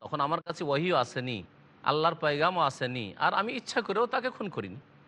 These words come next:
ফা ফারারতু মিনকুম, সুতরাং আমি তোমাদের ভয়ে পালিয়েও গেছিলাম। লাম্মা খিফতুকুম, যখন তোমাদের ভয় করেছিলাম। ফা ওয়াহাবা লি রব্বি হুকমান,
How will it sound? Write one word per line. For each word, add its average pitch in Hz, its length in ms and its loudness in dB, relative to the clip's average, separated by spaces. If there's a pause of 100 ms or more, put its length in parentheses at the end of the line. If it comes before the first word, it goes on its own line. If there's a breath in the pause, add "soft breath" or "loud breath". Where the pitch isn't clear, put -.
(260)
ফা 160 100 4
ফারারতু 190 440 4
মিনকুম, 208 540 -4
সুতরাং 208 400 0
আমি 190 240 0
তোমাদের 196 440 0
ভয়ে 180 260 0
পালিয়েও 180 380 0
গেছিলাম। 156 460 -4 (480)
লাম্মা 156 360 0
খিফতুকুম, 127 580 -10
যখন 113 240 -10
তোমাদের 120 340 -4
ভয় 180 180 2
করেছিলাম। 156 480 -4 (420)
ফা 113 100 -4
ওয়াহাবা 117 460 0
লি 110 180 -4
রব্বি 107 320 -4
হুকমান, 98 680 -8